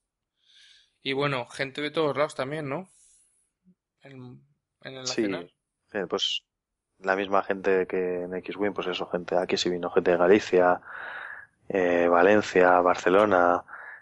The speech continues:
Speaker 2: Madrid, Bilbao, bueno, mil, mil
Speaker 1: Y lo que vi
Speaker 2: sitios.
Speaker 1: también en general, muy buen rollo.
Speaker 2: Sí,
Speaker 1: Bastante
Speaker 2: sí,
Speaker 1: buen
Speaker 2: sí, en
Speaker 1: rollete.
Speaker 2: este torneo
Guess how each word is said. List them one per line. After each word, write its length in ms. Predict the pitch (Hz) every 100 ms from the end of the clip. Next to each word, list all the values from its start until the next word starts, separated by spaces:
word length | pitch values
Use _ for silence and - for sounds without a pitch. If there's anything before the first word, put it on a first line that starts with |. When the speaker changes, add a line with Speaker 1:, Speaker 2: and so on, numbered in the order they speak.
| _
Speaker 2:
Madrid, 920 | - 90 90 90 90 90 90 104 98 92
Bilbao, 640 | 87 87 87 85 95 95
bueno, 200 | 87 85
mil, 140 | 85 82
mil 100 | 85
Speaker 1:
Y 20 |
lo 80 | 87
que 0 |
vi 20 |
Speaker 2:
sitios. 520 | - - 127 117 -
Speaker 1:
también 240 | 139 131 139
en 60 | 143
general, 300 | 123 117 131
muy 160 | 127
buen 140 | 117 113
rollo. 320 | 127 143 - _ _ _ _ _ _ _ _ _ _ _ _ _ _ _ _ _ _ _ _ _
Speaker 2:
Sí, 240 | - - 139
Speaker 1:
Bastante 260 | 127 127
Speaker 2:
sí, 60 | 135
Speaker 1:
buen 100 | 117
Speaker 2:
sí, 60 | 131
en 60 |
Speaker 1:
rollete. 200 | 123 90 117
Speaker 2:
este 160 | 110
torneo 520 | - 101 101 101 101